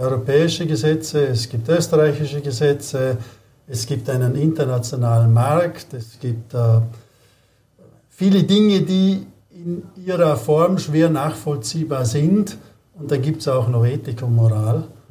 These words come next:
Also aus ethisch-moralischen Gründen natürlich völlig unvertretbar, was hier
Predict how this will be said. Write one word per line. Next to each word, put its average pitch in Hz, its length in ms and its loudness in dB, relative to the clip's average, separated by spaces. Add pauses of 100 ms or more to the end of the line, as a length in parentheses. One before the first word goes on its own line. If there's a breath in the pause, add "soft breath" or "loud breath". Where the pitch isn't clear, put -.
(260)
Also 117 200 -2
aus 113 260 2
ethisch-moralischen 120 920 0
Gründen 113 340 2
natürlich 113 460 -2
völlig 156 360 -4
unvertretbar, 113 1040 0 (160)
was 117 220 -2
hier 117 400 2